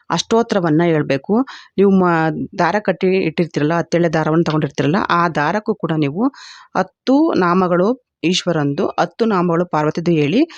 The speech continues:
ಗ-, ಅಕ್ಷತೆಯನ್ನ ಹಾಕಿ ನೀವು ಅದಕ್ಕೂ ಕೂಡ ಮಂಗಳಾರತಿಯನ್ನ ಮಾಡ್ಬೇಕು. ದೀಪಕ್ಕೂ ಕೂಡ ಅಷ್ಟೇ ಶಿವ ಪಾರ್ವತಿಯರ ಅಷ್ಟೋತ್ತರವನ್ನ ಹೇಳ್ಬಿಟ್ಟು ನಂತರ ನೀವು,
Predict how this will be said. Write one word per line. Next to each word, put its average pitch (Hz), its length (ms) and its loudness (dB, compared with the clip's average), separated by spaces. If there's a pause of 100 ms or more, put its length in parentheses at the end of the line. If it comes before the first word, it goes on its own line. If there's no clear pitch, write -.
(380)
ಗ-, 135 140 0
ಅಕ್ಷತೆಯನ್ನ 180 540 0
ಹಾಕಿ 247 320 0
ನೀವು 190 320 0
ಅದಕ್ಕೂ 180 280 0
ಕೂಡ 190 200 0
ಮಂಗಳಾರತಿಯನ್ನ 160 580 2
ಮಾಡ್ಬೇಕು. 151 600 0 (480)
ದೀಪಕ್ಕೂ 233 360 2
ಕೂಡ 175 240 0
ಅಷ್ಟೇ 196 380 0 (240)
ಶಿವ 226 260 2
ಪಾರ್ವತಿಯರ 175 640 0
ಅಷ್ಟೋತ್ತರವನ್ನ 175 640 0
ಹೇಳ್ಬಿಟ್ಟು 160 680 0 (180)
ನಂತರ 170 360 2
ನೀವು, 160 340 2